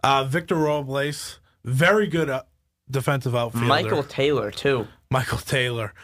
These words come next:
Speaker 1: That guy's been around forever and usually isn't good, but he's
Speaker 2: Yeah.
Speaker 1: just been solid when they have to. Um, Trey Turner, solid.
Speaker 2: Love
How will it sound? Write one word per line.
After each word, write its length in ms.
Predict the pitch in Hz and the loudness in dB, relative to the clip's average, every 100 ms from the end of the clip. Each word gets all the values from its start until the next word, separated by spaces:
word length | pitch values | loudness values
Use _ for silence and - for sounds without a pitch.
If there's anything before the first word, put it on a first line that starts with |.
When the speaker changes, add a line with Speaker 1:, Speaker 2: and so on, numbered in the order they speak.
| - | -6
Speaker 1:
That 200 | 131 156 | 0 2
guy's 260 | 175 185 175 | 4 2 2
been 120 | 175 | 0
around 340 | 160 139 151 135 | 0 0 0 -2
forever 520 | 127 123 131 156 151 | 0 0 0 0 0
and 100 | 135 | 0
usually 380 | 135 139 139 131 | 0 0 0 0
isn't 220 | 135 117 | -2 -2
good, 280 | 110 135 123 | -2 -2 -2
but 100 | 117 | 0
he's 180 | 139 147 | 2 2
Speaker 2:
Yeah. 60 | |
Speaker 1:
just 160 | 113 110 | 0 0
been 160 | 135 127 | -2 0
solid 420 | 139 135 143 139 | 0 2 0 -2
when 120 | 143 | -2
they 120 | 139 | -2
have 320 | 135 127 123 - _ | -2 -4 -6 -18 _
to. 220 | 131 131 - | -4 -4 -2
Um, 540 | 120 120 113 110 107 - _ _ _ _ | -2 0 -2 -4 -8 -12 _ _ _ _
Trey 180 | - 170 | 0 0
Turner, 480 | 165 160 156 175 170 - _ _ - | 2 2 2 2 -2 -10 _ _ -6
solid. 460 | 131 113 101 110 - _ _ | -2 -2 -2 -8 -12 _ _
Speaker 2:
Love 260 | 104 95 | -6 -6